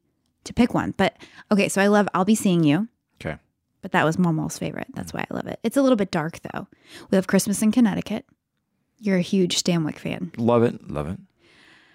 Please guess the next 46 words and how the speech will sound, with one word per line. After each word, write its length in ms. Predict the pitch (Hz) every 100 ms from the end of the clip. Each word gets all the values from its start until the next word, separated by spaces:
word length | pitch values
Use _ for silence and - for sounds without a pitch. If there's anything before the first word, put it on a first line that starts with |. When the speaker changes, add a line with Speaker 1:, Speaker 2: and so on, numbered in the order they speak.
| _ _ _ -
Speaker 1:
<sighs> 380 | - - - 220
Not 260 | 202 202
a 60 | 226
Miracle 340 | 226 233 220
on 100 | 208
Thirty-fourth 520 | 202 190 180 180 180
Street 360 | - - 226 220
fan 220 | 240 233
as 100 | 240
much. 420 | 269 277 - - -
Speaker 2:
That's 240 | 85 -
okay. 360 | 131 - - 85 _ _ _ _ _ -
Speaker 1:
Uh, 160 | 202 190 -
you 140 | 240
like 200 | 196 156
it, 100 | -
though, 100 | -
don't 180 | 165 180
you? 120 | 202 196 _
Speaker 2:
I 160 | - 175
don't. 160 | 202 -
Honestly, 380 | 117 151 151 131
I 40 |
feel 140 | -
like 120 | 131 -
I 40 |
need 120 | 98
to 80 | 85
watch 240 | - 78
it 60 | -
again. 300 | 73 62 53 -
I 60 | 73
don't 120 | 69
remember 340 | 64 64 -
it. 100 | 50 _ -
Speaker 1:
Um, 400 | 208 208 196 190 _ _ _ _ -
I 100 | 262
like 160 | 294 277
White 160 | 247
Christmas, 320 | - 208 220 202
but 120 | 196
it's 80 | 175
Speaker 2:
Yeah. 40 |
Speaker 1:
a 20 |
little 140 | 185 180
cliche. 540 | - 175 - 170 175